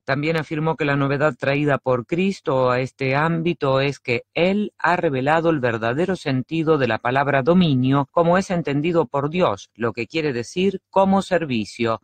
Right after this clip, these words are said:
de manera que se trata de aplicar esta nueva idea de dominio también a la relación con la creación, sirviéndose ciertamente de ella,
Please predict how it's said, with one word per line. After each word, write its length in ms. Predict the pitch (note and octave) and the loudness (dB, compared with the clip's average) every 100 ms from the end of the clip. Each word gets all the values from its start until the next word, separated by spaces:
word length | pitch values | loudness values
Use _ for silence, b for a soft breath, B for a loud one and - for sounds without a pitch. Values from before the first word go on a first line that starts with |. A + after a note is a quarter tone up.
| _ | _
de 140 | G3+ | -2
manera 360 | F#3 C#3 C#3+ C#3 | 0 0 0 -2
que 120 | - | -4
se 160 | A#2+ B2 | -12 -6
trata 320 | C#3 C#3+ C3 | -2 -2 -2
de 120 | B2 | -2
aplicar 800 | A#2 - A#2+ A#2+ - D3+ B2 A2+ - | -2 -4 -4 -4 0 0 0 -4 -8
esta 300 | A#2+ - A2 | -10 -4 -2
nueva 380 | A#2+ D#3+ E3 B2 | 0 2 2 0
idea 320 | A#2+ D3+ B2+ | 0 0 0
de 120 | A#2 | -2
dominio 640 | A#2+ D#3+ F3+ C#3 C3 C#3 C3+ b b - | -2 0 0 0 2 0 -2 b b -6
también 520 | C3+ C3+ C#3+ F#3+ G3+ | -2 -2 0 0 0
a 80 | F3 | 0
la 140 | C3+ | 0
relación 560 | C3+ E3+ D3+ - E3 D#3+ | 0 0 0 0 -2 0
con 180 | C#3+ | -2
la 100 | C3 | -2
creación, 720 | A#2 C3 C3 - F#3+ C#3 G#2+ G2 _ _ | -4 -4 -4 -2 0 0 -2 -6 _ _
sirviéndose 920 | - C#3 C3 C#3+ D#3+ A#2 G#2+ G#2 A2 | -12 -6 -4 0 0 0 -4 -6 -10
ciertamente 760 | - B2 A#2 A#2+ C3 C#3 C3+ C#3+ | -8 -6 -6 -4 -2 -2 -2 0
de 180 | E3 | 2
ella, 360 | D#3 A2 B2+ B2+ | 0 -2 -2 -4